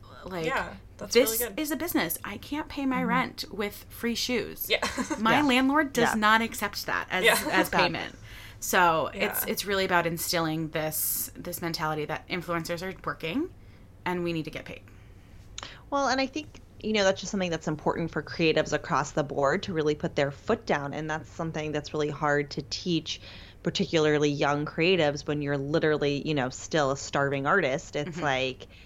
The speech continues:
Speaker 3: how do I say no? And it's like, well, sometimes you just, like,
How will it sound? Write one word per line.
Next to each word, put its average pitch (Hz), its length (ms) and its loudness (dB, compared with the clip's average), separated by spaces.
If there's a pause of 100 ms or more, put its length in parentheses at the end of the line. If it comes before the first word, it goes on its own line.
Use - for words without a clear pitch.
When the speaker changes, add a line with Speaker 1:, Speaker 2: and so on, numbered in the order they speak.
(200)
Speaker 3:
how 175 220 2
do 160 120 -2
I 147 120 0
say 143 360 -4
no? 147 500 2
And 147 100 -2
it's 151 160 -8
like, 151 180 -4
well, 160 140 -2
sometimes 240 320 0
you 170 80 -4
just, 170 100 -4
like, 147 300 2